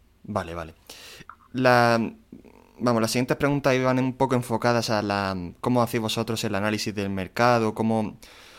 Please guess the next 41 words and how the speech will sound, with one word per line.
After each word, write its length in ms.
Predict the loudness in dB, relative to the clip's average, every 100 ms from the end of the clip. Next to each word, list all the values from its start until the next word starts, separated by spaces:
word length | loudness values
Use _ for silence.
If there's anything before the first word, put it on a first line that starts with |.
| -20 -20 -6
cómo 180 | 0 2
decidís 500 | 2 0 2 2 2
hacer 420 | -2 0 2 2
un 120 | -2 -4
giro 280 | -4 -2
hacia 140 | -2 -4
un 80 | -4
cine 180 | -4
más 260 | -2 -4 -4
independiente 840 | -4 -4 -4 -4 0 0 0 0 -2
y 80 |
tal, 240 | 2 0 0
y 160 | -2 -2
os 80 |
quería 160 | 0 0
preguntar, 600 | 0 -2 -2 -2 -2 -4 _ _ -12
porque 440 | -6 -4 -4 -6 _ _ _ _ _ _ -20 -8
las 160 | 2 2
ofertas 400 | 4 2 2 -2
ya 100 | 0
las 80 | -2
has 60 |
comentado 500 | -2 -4 0 0 0
un 100 | -2
poco, 420 | -2 -2 -4 -8 -16 _ _ _ -2
eh, 240 | 0 2
me 180 | 0 -2
gustaría 300 | -4 -2 -2
saber 200 | 0 -2
si 100 | -2
vosotros 320 | -4 -2 -4
teníais 240 | -2 -2 -2
algún 240 | -2 -4
tipo 280 | -4 -2 0
de, 300 | 2 0 -4 -14 -20 -20 -16
de 120 | -2 0
herramienta 640 | 0 0 0 0 0 0
para 160 | 2 2
analizar 680 | 0 -2 0 2 2 2
o 180 | 0 -2
saber 380 | -4 -2 -4